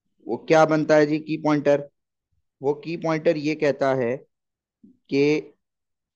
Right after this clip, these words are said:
in parallel combination, अगर आप पैरेलल combination की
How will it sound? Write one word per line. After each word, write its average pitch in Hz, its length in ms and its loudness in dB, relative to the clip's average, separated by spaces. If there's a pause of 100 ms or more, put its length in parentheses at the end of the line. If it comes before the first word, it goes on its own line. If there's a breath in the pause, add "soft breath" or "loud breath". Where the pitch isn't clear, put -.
(520)
in 160 400 0 (360)
parallel 147 720 4 (100)
combination, 135 960 -2 (1500)
अगर 131 280 -2
आप 147 160 2
पैरेलल 147 580 0
combination 143 760 -2
की 143 200 -10